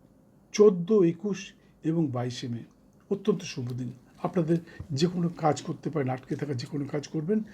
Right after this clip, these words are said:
তাতে আপনারা সফলতা পাবেন। কিন্তু শুভক্ষণটা সবার সকলের জন্য সমান হয় না। এই শুভক্ষণটা জানবার জন্য আপনাকে একটা ফোন করতে হবে। সু-, অশুভ দিন, শুভ দিন সকলের জন্য এক হয়,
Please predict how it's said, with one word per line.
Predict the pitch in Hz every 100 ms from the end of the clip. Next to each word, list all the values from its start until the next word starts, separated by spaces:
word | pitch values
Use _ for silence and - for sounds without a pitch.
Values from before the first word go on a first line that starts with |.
| - -
তাতে | 147 127 127
আপনারা | 120 127
সফলতা | 120 - 139 127 131
পাবেন। | 131 135
কিন্তু | 156 233 226 277 269 - - - -
শুভক্ষণটা | - - 160 139 185 - 202 202 175
সবার | 143 143
সকলের | 143 - 165
জন্য | 143 202
সমান | 196 - 123 120 117 -
হয় | 117
না। | 113 - - - - - - - - - - - - - 214
এই |
শুভক্ষণটা | 196 - 208 240 - 240 233
জানবার | 151 135 151 165
জন্য | 143 202 214 - -
আপনাকে | 165 156 165
একটা | 151
ফোন | 143 226 208
করতে | 143 - 143
হবে। | 180 170 - - - - - _ - - - - - - - -
সু-, | - - 294 359
অশুভ | 196 175 240 226
দিন, | 233 247 220
শুভ | - 175 196
দিন | 202
সকলের | - 202 233 220
জন্য | 180 165
এক | 131 131 -
হয়, | 143